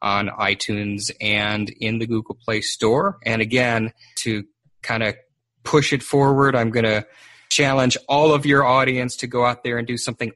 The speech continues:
awesome for somebody today, something random, something unexpected. It doesn't have to be a big gesture, but do an act of kindness. And then when you're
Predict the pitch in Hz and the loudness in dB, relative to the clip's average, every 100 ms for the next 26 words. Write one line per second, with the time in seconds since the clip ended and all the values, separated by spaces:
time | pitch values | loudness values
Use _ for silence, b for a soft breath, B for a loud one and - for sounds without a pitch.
0 | - 123 120 - 131 135 139 143 139 139 | -8 -2 -2 -2 -6 -6 -6 -4 -2 -2
1 | 139 135 139 143 147 - - 120 - 110 | -4 -2 0 0 -2 -8 -8 -8 -6 -8
2 | 107 120 131 127 127 - 113 113 120 113 | -4 -2 0 -2 -4 -4 -6 -6 -6 -6
3 | 110 - 123 123 123 120 120 139 135 - | -6 -6 -2 -2 -4 -6 -6 -4 -6 -8
4 | 143 156 147 156 147 151 147 - 147 143 | -10 -8 -6 -8 -6 -6 -6 -6 -8 -8
5 | B B B B 123 117 - _ _ _ | B B B B 0 0 -2 _ _ _
6 | 123 160 160 156 147 - 147 160 139 113 | -2 2 2 0 -6 -4 -2 0 -2 -4
7 | 117 113 110 110 110 - _ _ _ - | -6 -4 -4 -4 -6 -12 _ _ _ -8
8 | 117 117 113 110 | -4 -2 0 -2